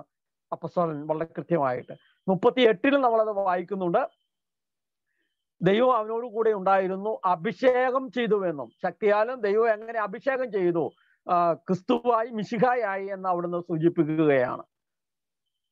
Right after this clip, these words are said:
നാൽപത്തിരണ്ടാമത്തെ തിരുവചനത്തിൽ നമ്മളിപ്പോ വായിച്ച് കടന്നുപോയതാണ്. വളരെ കൃത്യമായിട്ട് നാൽപത്തിരണ്ടാമത്തെ തിരുവചനത്തിൽ വിധി കർത്താവായി, കർത്താവ്,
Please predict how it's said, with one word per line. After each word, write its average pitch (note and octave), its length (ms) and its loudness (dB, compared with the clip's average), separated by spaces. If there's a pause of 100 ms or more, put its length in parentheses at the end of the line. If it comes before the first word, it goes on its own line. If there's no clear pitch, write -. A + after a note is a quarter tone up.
നാൽപത്തിരണ്ടാമത്തെ A3 960 -2
തിരുവചനത്തിൽ G#3+ 400 -2
നമ്മളിപ്പോ G#3 320 -4
വായിച്ച് F3+ 340 -2
കടന്നുപോയതാണ്. G3+ 800 -2
വളരെ G3 380 0
കൃത്യമായിട്ട് G3+ 580 -2
നാൽപത്തിരണ്ടാമത്തെ G3 800 -2
തിരുവചനത്തിൽ G3 600 -6
വിധി F#3 320 0
കർത്താവായി, F#3+ 720 2 (520)
കർത്താവ്, A3 640 0